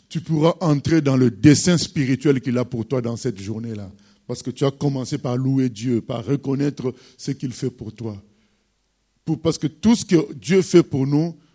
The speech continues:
cache un côté spirituel. On y accède en louant Dieu, en remerciant Dieu. Au fait, on rend Dieu source de l'objet matériel.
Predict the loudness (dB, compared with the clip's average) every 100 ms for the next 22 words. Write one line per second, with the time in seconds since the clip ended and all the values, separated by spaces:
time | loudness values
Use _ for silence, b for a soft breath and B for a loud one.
0 | b _ 4 6 6 2 2 2 0 2
1 | 0 0 -8 -8 -12 -10 -10 -10 -18 b
2 | b b _ _ _ _ _ _ -20 -18
3 | -10 -4 -2 -2 -2 -4 -4 0 4 4
4 | 0 -10 _ _ _ _ _ _ -6 -2
5 | 2 2 0 -4 -6 -10 -10 -12 _ _
6 | -16 -10 -10 -8 -10 -12 -16 -18 -20 -20
7 | -20 _ _ _ _ _ -20 -18 -14 -14
8 | -10 -6 -6 -4 -4 -4 -8 _ -18 -10
9 | 0 0 0 -2 -2 0 0 -2 -4 -6
10 | _ _ _ _ -2 2 2 2 2 2
11 | 0 -2 0 0 0